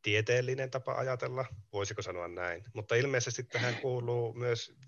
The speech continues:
filosofiaa taustalle ja, ja teoriaa. Oliko nämä, niin kuin, määriteltynä siinä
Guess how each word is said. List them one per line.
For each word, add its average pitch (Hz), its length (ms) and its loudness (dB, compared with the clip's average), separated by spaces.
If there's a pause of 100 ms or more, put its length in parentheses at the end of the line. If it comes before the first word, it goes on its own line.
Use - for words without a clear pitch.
(100)
filosofiaa 98 800 2
taustalle 87 640 -2
ja, 95 220 0 (100)
ja 98 180 -4 (240)
teoriaa. 92 720 2 (340)
Oliko 117 220 0
nämä, 120 440 0 (300)
niin 107 160 -4
kuin, 107 100 -4
määriteltynä 110 640 2
siinä 107 560 0